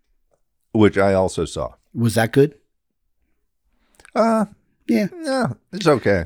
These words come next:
Speaker 2: I think they were just rounding out the five, because let's face it, there are
Speaker 1: I
Speaker 2: two
Speaker 1: mean,
Speaker 2: competitors,
Speaker 1: it,
Speaker 2: Pinocchio and
Speaker 1: yeah.
Speaker 2: Marcel.
Speaker 1: Yeah, so those other movies are fine. Yeah.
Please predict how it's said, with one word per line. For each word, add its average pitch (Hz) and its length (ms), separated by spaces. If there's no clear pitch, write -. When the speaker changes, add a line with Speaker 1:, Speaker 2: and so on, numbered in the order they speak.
Speaker 2:
I 151 80
think 165 200
they 151 80
were 135 60
just 120 180
rounding 120 420
out 113 160
the 120 60
five, 107 360
because 147 220
let's 139 180
face 127 260
it, 113 100
there 135 120
are 123 120
Speaker 1:
I 120 80
Speaker 2:
two 208 120
Speaker 1:
mean, 120 80
Speaker 2:
competitors, 123 580
Speaker 1:
it, - 60
Speaker 2:
Pinocchio 185 600
and 139 100
Speaker 1:
yeah. 127 80
Speaker 2:
Marcel. 123 440
Speaker 1:
Yeah, 92 280
so 120 200
those 117 240
other 113 180
movies 82 360
are 78 80
fine. 62 340
Yeah. - 180